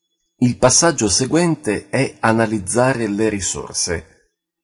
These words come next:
Elenca con sincerità i tuoi punti forti, da rafforzare ulteriormente, i punti su cui puoi contare,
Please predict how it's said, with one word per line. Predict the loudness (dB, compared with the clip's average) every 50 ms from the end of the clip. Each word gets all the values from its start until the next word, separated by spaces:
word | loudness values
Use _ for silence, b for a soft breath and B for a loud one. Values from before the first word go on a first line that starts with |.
| _ _ _
Elenca | 4 6 6 6 4 0 -2 -6 -4 -4 -4
con | -2 0 0 2 2
sincerità | 2 2 0 0 0 0 -2 -2 -2 -4 -4 -2 -2 -2 -2 -2 -6 -10
i | -10 -8 -4
tuoi | 0 2 2 2 2 0
punti | -4 -4 -4 -2 -2 -4 -6
forti, | -6 -4 -4 -4 -4 -6 -8 -10 -10 -8 -8 -8 -10 -14
da | -16 -10 -4 -4 -2
rafforzare | -2 -2 -4 -4 -6 -8 -8 -8 -8 -6 -6 -6 -4 -2
ulteriormente, | -4 -4 -4 -4 -4 -2 -2 0 -2 -2 0 2 2 2 2 0 -2 -6 -6 -8 -8 -8 b b b b b b b b
i | b -10
punti | -4 -2 0 0 0 0 -2 -4
su | -4 -4 -6 -6
cui | -2 -2 -2 -2
puoi | 0 0 2 2 2
contare, | 2 0 0 0 0 2 2 2 2 2 0 -4 -10 -12 _ _ _ _